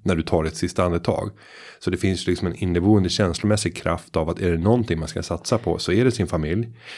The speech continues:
Men om du kan satsa på ditt företag eller din karriär som plötsligt gör att du får fem gånger mer resurser, oavsett vad resurser är,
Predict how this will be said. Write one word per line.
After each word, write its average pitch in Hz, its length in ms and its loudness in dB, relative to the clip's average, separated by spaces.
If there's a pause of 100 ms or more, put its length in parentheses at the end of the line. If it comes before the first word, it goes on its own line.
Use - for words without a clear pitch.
(240)
Men 101 580 2
om 95 140 4
du 85 80 2
kan 87 160 0
satsa - 500 0
på - 120 -2
ditt 82 140 -2
företag 117 520 2
eller 92 200 0
din 87 140 -2
karriär 92 440 2
som - 160 -6
plötsligt 87 340 0
gör 101 280 4
att 78 120 -4
du 90 80 -2
får 87 200 -4
fem 117 560 0
gånger 87 380 0
mer 104 720 2 (200)
resurser, 95 800 0
oavsett 92 380 -2
vad 87 100 0
resurser 87 440 -2
är, 113 420 -2